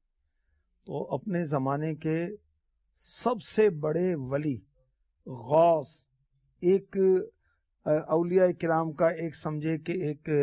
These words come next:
رینک ہے۔ ویسے تو غوث، ہر غوث کون ہے؟ میرے نبی، پیارے نبی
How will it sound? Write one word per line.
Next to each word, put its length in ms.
رینک 400
ہے۔ 60
ویسے 380
تو 400
غوث، 640
ہر 140
غوث 380
کون 240
ہے؟ 200
میرے 320
نبی، 300
پیارے 360
نبی 380